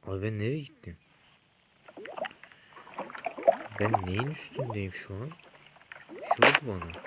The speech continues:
Allah Allah. Evet, hazırsanız atlıyorum.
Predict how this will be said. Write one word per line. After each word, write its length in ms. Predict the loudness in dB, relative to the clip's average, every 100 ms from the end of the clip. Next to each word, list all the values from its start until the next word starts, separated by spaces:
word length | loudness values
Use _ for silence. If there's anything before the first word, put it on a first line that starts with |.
| 6 6 6 -6 6 8 8 4 2 -2 0 2 6 8 8 6 -12 -14 -14 -10 -10 -8 -2 4
Allah 320 | 6 6 6
Allah. 280 | 6 2 -4 -6 -8 -10 -16 _ 4 4 4 _ 6 6 6 -8 _ _ _ _ _ _ _ -20 -20 -20 -20 -20 -20 -20 -20 -20 -20 -20 -20 4
Evet, 360 | 12 12 10 6
hazırsanız 580 | 6 8 8 8 10 10
atlıyorum. 500 | 8 6 4 4